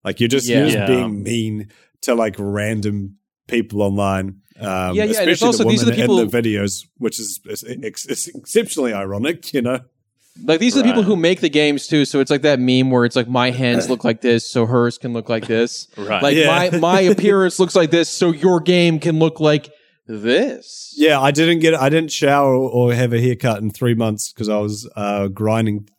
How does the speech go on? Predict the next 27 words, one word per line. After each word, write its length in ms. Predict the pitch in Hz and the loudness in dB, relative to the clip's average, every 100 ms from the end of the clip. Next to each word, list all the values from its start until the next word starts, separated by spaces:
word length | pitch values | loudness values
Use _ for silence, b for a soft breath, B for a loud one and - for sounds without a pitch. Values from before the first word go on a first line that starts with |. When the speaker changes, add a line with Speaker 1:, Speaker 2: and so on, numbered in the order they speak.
| _ | _
Speaker 1:
ten, 260 | - 117 113 | -4 -4 -2
a 80 | 107 | -4
hundred 240 | 120 113 | -4 -2
hours 180 | 113 104 | -4 -4
a 60 | 104 | -4
week, 280 | 107 104 - _ _ _ _ _ | -4 -6 -10 _ _ _ _ _
you 160 | - 107 | -6 -4
know, 300 | 95 95 101 - _ _ | -4 -6 -8 -16 _ _
just 180 | - - | -10 -6
so 60 | 117 | -2
you 80 | 131 | -2
Speaker 2:
Yeah, 60 | |
Speaker 1:
can, 120 | 117 | -2
Speaker 2:
hey, 80 | 127 | -4
crunch 280 | 101 165 175 135 | -4 -4 -4 -6
Speaker 1:
uh, 120 | 107 | -6
Speaker 2:
time, 100 | 110 | -4
Speaker 1:
you 60 | 113 | -4
Speaker 2:
you 40 | |
Speaker 1:
can 60 | 135 | -4
Speaker 2:
know? 60 | |
Speaker 1:
kill 160 | 160 117 | -6 -6
some 160 | - 110 | -6 -4
goblins 400 | 107 104 107 117 | -4 -4 -6 -6
more 120 | 104 | -8
efficiently. 340 | - 104 - | -6 -8 -8
Speaker 2:
Enjoy. 440 | 120 135 143 104 | -2 0 0 -2